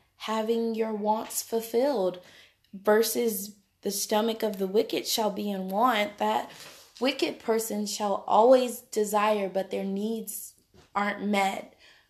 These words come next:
or I should say their wants aren't met. They'll always desire different things, but their desires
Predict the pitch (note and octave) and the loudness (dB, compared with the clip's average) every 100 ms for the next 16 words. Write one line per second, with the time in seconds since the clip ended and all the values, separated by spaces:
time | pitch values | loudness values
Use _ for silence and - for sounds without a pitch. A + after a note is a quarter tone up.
0 | _ A#3 G#3+ - A3 - G3+ G3 G#3 G3 | _ 8 8 6 0 -2 -4 -6 -4 -2
1 | F#3 F3+ F#3+ G3+ - - - - E3+ - | -2 -2 -4 -4 -6 -12 -12 -4 -4 -4
2 | - - - - - - F#3+ G3 G3 G3 | -8 -12 -12 -6 -4 -2 -2 -2 -2 -4
3 | G3 F#3 F3+ F#3+ F#3+ G3+ G3 F#3+ F#3 G3 | -8 -10 -6 -4 -4 -2 -4 -6 -8 -10
4 | G3 F#3 F#3 - F#3+ F#3+ F#3 F#3+ F3+ F#3+ | -8 -10 -10 -12 -8 -6 -4 -6 -4 -4
5 | G3 G3 F#3+ F#3 | -4 -6 -8 -10